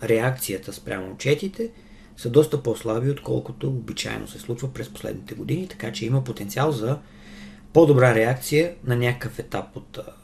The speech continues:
времето, стига, разбира се, да видиме катализатор на тази промяна. Поне за сега отчетите не успяват да я дадат. Да я дадат. А, този, а, слайд, с който искам да завърша, това е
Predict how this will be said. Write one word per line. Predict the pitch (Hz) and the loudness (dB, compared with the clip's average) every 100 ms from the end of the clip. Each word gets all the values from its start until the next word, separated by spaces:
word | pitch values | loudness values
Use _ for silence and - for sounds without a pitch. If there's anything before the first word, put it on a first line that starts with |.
| - | -12
времето, | 107 107 104 127 190 | -6 -4 -4 -6 -8
стига, | - 175 196 131 | -2 4 6 6
разбира | - 110 123 | 4 0 0
се, | - - | -2 -6
да | 117 | -2
видиме | 110 113 98 120 165 - - - - - 151 | -2 -2 -4 -6 -6 -12 -20 -20 -20 -12 -12
катализатор | - 131 123 117 117 | -4 -2 0 -2 -4
на | 110 | -8
тази | 104 95 104 | -6 -8 -10
промяна. | - 127 107 - - - - - - - - - | -6 -6 -6 -12 -20 -20 -20 -20 -20 -20 -20 -6
Поне | 131 120 | -2 0
за | 104 | -2
сега | - 101 143 156 | -4 -2 -2 -2
отчетите | 120 - 127 - 127 | -4 -2 -4 -2 -2
не | 113 | -2
успяват | 110 113 104 87 | -4 -4 -4 -6
да | |
я | - | -8
дадат. | 131 208 - - - - - - - | -8 -8 -12 -14 -14 -14 -18 -18 -10
Да | 110 | -4
я | 101 | -4
дадат. | 98 139 240 - - | -2 0 0 -2 -2
А, | - 190 185 185 | 2 6 6 4
този, | 202 226 196 190 175 139 | 4 6 4 4 2 4
а, | 131 131 | 2 4
слайд, | 160 135 | 2 2
с | |
който | - 123 | 0 -2
искам | 117 - 113 | -4 -4 -6
да | |
завърша, | 101 110 143 220 233 - 208 208 | -4 -2 0 0 0 -2 -4 0
това | 151 135 147 117 | 0 4 4 4
е | 117 196 | 2 0